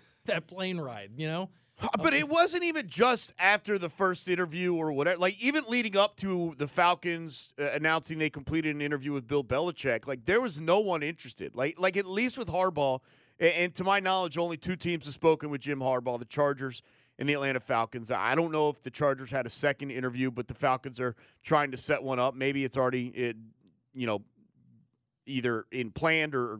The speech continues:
Speaker 2: who knows, it could be happening as we speak. I
Speaker 1: Yeah.
Speaker 2: have no idea. But, but at least there was interest from another. Now, I think Harbaugh is slightly different 'cause I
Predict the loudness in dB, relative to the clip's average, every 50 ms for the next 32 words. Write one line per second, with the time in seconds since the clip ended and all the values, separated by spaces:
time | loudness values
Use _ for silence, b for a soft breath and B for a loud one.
0 | -12 -12 -10 -8 -6 -2 0 0 -2 -2 -4 -8 -12 -10 -8 -8 -8 -10 -12 _
1 | _ _ _ _ _ _ _ _ 0 0 0 0 -2 -6 -6 -6 -6 -4 -4 -4
2 | -4 -4 -6 -8 -8 -8 -8 -6 -6 -6 -6 -2 0 2 2 2 2 0 -2 -2
3 | -4 -2 -2 -2 -2 -4 -6 -6 B B B B B B B B B 6 6 6
4 | 6 6 4 4 4 4 -2 -2 0 2 4 4 2 2 2 4 4 4 2 0
5 | -2 -4 -6 -4 -6 -6 -6 -4 -2 -2 -2 -2 0 0 0 0 0 2 4 4
6 | 4 4 4 2 0 0 0 -4 -2 0 2 2 2 2 2 0 0 -2 -2 -2
7 | 0 0 0 -2 -4 -2 0 -2 -2 -2 -6 -10 -8 -8 -8 -6 -4 0 0 2
8 | 0 0